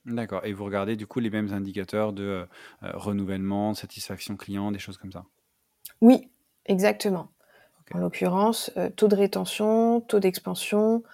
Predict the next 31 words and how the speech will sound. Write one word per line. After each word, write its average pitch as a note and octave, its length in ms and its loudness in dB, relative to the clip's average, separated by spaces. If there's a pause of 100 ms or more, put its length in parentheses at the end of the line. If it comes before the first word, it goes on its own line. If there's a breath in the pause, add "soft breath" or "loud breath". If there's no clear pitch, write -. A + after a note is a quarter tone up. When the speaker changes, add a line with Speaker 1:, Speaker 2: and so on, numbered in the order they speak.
(360 soft breath)
Speaker 2:
On F#3 60 -8
regarde F#3+ 260 2
un G#3+ 80 2
peu G#3+ 140 6
la G#3 100 6
satisfaction G3+ 640 -2
client. G#3+ 640 2
On F#3 100 -4
s'attache F3+ 440 -2
aussi G3+ 480 2
à, F3+ 240 -2 (480 loud breath)
aux F#3 140 6
résultats G3 680 4
que G3+ 240 2
nos A3 220 6
clients, G#3+ 560 2 (420)
euh, F3 120 0
tirent A3 360 4
de F#3+ 120 2
notre F3+ 220 0
solution. F#3 460 0
On G3+ 140 0
adore G#3+ 480 2
quand F#3+ 240 -8
on F#3 80 -4
peut G3+ 180 -2
avoir F#3+ 320 0
des, F3+ 420 2 (240 soft breath)
des F3 200 -2
calculs G3+ 540 2
de F#3 120 6